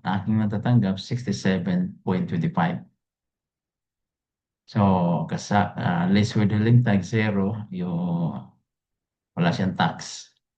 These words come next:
Basta mutual fund. Ito naman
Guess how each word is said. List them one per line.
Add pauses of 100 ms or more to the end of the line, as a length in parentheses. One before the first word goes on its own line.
Basta (1400)
mutual
fund. (4000)
Ito
naman